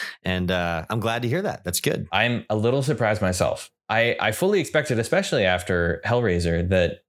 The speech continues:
Speaker 2: and the experience of watching that and feeling physically scared afterwards, that maybe this would be something that would happen,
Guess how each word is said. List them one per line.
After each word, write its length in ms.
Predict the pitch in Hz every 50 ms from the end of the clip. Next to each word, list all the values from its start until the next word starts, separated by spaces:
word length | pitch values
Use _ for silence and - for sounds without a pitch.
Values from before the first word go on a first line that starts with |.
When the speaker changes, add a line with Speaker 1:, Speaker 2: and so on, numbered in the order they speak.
| _
Speaker 2:
and 180 | 101 104 101 98
the 60 | 101
experience 440 | 98 92 - - 107 101 95 92 -
of 60 | 92
watching 260 | 92 90 87 - 92
that 160 | 90 85 76
and 120 | 85 87 87
feeling 380 | - 110 120 113 104 95 92
physically 340 | 90 - 113 107 98 90 98
scared 460 | 95 - - 95 87 80 85 92 90 - _ _ -
afterwards, 500 | 92 92 92 - 92 82 82 85 87 90
that 280 | - 104 95 - - - - - - - - _
maybe 520 | - 98 101 104 107 107 98 110 107 104
this 220 | 101 98 101 101 -
would 80 | 98
be 100 | 90 101
something 280 | 95 - 107 98 92 87
that 100 | 87 76
would 120 | 67 80
happen, 520 | - 120 120 120 - 120 117 113 110 107